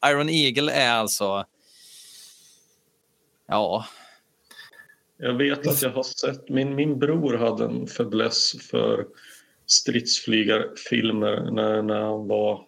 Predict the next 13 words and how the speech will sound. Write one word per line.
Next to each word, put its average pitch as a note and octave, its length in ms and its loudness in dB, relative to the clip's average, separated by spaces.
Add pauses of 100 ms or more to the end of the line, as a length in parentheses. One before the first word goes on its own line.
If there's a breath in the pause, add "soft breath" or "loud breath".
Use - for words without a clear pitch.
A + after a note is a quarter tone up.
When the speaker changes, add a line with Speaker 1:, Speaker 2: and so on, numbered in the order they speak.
(380)
Speaker 2:
tidig A2 460 0
tonåring, G#2+ 680 0
vilket - 520 -8
medförde G#2+ 500 -2
att G2+ 120 -6
jag A2 180 0
tvingades G#2+ 720 -2
se A#2 160 -2
igenom G#2 340 2
några G#2 220 -2
av G#2+ 60 -2
dem G#2+ 160 -2
också. A2 380 -4